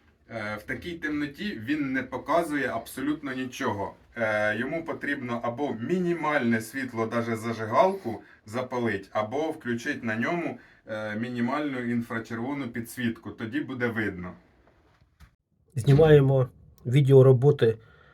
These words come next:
Speaker 2: приладу нічного бачення П В С чотирнадцять Н В один білий фосфор. Е, значить, ми зайшли в, в підвальне приміщення, де освітлення нема зовсім.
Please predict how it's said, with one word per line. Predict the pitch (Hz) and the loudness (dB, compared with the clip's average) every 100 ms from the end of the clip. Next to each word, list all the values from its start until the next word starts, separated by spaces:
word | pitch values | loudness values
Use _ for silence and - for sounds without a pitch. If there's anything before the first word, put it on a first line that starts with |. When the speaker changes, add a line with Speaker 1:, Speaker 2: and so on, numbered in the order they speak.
| _ | _
Speaker 2:
приладу | 131 143 131 | 8 10 10
нічного | 131 127 120 113 | 8 8 4 6
бачення | 139 165 147 131 | 6 6 6 6
П | 120 123 | 8 10
В | 143 | 10
С | 139 | 6
чотирнадцять | 107 139 165 156 131 - | 6 6 8 8 6 6
Н | 139 | 8
В | 139 147 | 10 10
один | 139 135 131 123 151 123 | 10 10 10 8 6 8
білий | 127 143 | 8 6
фосфор. | 131 131 - 98 | 8 6 6 -2
Е, | - - - - - - _ 131 131 127 120 | -4 -14 -20 -20 -20 -20 _ 6 10 10 10
значить, | 143 147 147 127 - - | 6 4 4 2 -2 4
ми | 143 151 | 6 8
зайшли | 143 - 139 139 120 - _ _ _ _ _ _ | 6 6 6 6 4 0 _ _ _ _ _ _
в, | - - _ _ _ _ _ _ | -18 -18 _ _ _ _ _ _
в | - | -6
підвальне | - 139 156 143 | 4 10 12 12
приміщення, | 139 127 131 160 160 202 208 - - - - | 10 10 8 6 6 4 2 -12 -20 -12 8
де | 135 | 12
освітлення | 147 156 147 143 131 | 12 10 8 8 10
нема | 127 135 139 | 10 10 12
зовсім. | 151 135 - 104 | 12 12 10 2